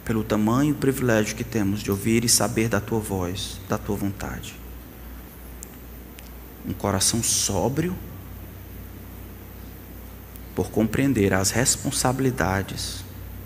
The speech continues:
que nos cabem. Nós pedimos isso no nome de Jesus. Amém. No reino de Deus, privilégios significam responsabilidades.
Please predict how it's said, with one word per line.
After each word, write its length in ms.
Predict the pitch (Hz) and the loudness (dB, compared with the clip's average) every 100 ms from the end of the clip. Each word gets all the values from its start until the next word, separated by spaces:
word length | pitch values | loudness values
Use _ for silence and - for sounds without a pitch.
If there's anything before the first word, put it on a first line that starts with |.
| - - - - - | -14 -14 -12 -12 -12
que 120 | - 113 | -2 2
nos 200 | 113 - | 4 4
cabem. 400 | - 92 - - - - - - - - - - - - - - - - - | 2 -2 -2 -8 -10 -10 -12 -12 -12 -12 -12 -12 -12 -12 -12 -12 -12 -12 -8
Nós 120 | - - | -6 -2
pedimos 440 | 113 120 120 98 | 2 6 4 4
isso 320 | 90 - - - | 0 -2 -8 -4
no 60 | 113 | 2
nome 220 | 107 104 | 4 4
de 100 | 98 | 2
Jesus. 680 | 95 98 95 71 - - - - - - - - - - - - | 0 0 -2 -6 -8 -10 -10 -12 -12 -12 -12 -12 -12 -10 -10 -8
Amém. 280 | - - - - - - - - - - - - - - - - - - - - | -6 -6 -6 -8 -10 -10 -8 -10 -10 -10 -10 -10 -10 -10 -10 -12 -12 -10 -10 4
No 80 | 120 | 10
reino 240 | 170 180 | 12 12
de 100 | 160 | 12
Deus, 340 | 147 165 185 - | 12 12 12 10
privilégios 960 | 160 143 143 143 170 170 165 - - | 8 8 12 12 12 10 2 2 4
significam 800 | 160 151 156 - - 165 160 151 | 4 8 8 8 8 6 6 4
responsabilidades. 1500 | 139 156 175 - - 170 - 151 143 139 92 85 - - - | 6 6 8 6 6 4 6 6 6 4 4 4 2 -2 -4